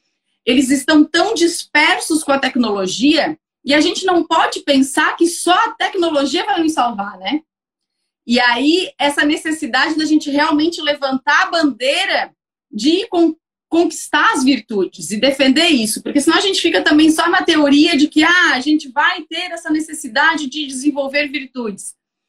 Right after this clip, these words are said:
E aí cabe aquela reflexão que a gente precisa se fazer de tomar a rédea no hoje na nossa vida pra saber o que que a gente já tá construindo.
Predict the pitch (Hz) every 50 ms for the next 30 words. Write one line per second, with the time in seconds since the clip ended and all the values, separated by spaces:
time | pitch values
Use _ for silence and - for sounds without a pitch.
0 | _ _ _ - 254 277 277 294 330 320 - 403 320 359 403 392 392 311 - 294
1 | 277 285 320 294 269 - 254 240 - - - - 233 233 254 262 277 277 269 294
2 | 285 - 233 254 269 - 302 302 349 370 370 - - - 277 240 262 220 208 208
3 | 233 262 269 240 - - - 240 233 233 247 277 311 339 339 294 269 269 285 277
4 | 214 269 262 262 302 330 320 269 247 262 277 302 349 359 339 285 285 262 247 247
5 | 254 - 226 214 208 - 254 247 285 320 - 294 294 302 285 262 277 294 294 -
6 | 415 466 466 415 330 330 339 - 285 285 285 285 294 285 285 277 269 262 - -
7 | - 247 233 220 220 208 185 180 165 -